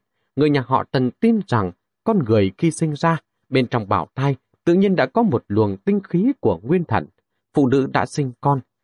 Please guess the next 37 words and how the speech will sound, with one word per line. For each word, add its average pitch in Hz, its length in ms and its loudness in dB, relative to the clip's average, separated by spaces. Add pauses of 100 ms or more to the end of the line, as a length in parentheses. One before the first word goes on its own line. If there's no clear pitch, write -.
(120)
nhìn 127 340 2
như 208 100 2
không 208 220 0
có 247 120 0
gì 95 200 -2
đáng 143 280 -2
ngại, 104 200 -2 (360)
thế 180 80 0
nhưng 135 200 2
kỳ 107 200 -2
thực 113 220 -4 (120)
nguyên 107 260 0
khí 160 200 -4 (100)
ngày 80 260 -4
trước 196 160 0 (300)
đã 139 120 -2
bị 117 260 -2
hao 101 220 -2
hụt 95 200 -4
rất 196 200 -4
nhiều, 98 220 0 (320)
không 220 240 0
đủ 110 260 2
để 107 240 0
dựng 101 320 -2
dục 101 220 -2 (100)
ra 123 100 -2
một 98 220 -6
quỷ 101 260 -2
thai 107 180 -2
hoàn 90 200 -2
chỉnh. 95 220 -2 (600)
Phụ 151 140 2
nữ 151 220 4
chưa 226 100 2
sinh 214 320 -2
nở, 90 180 0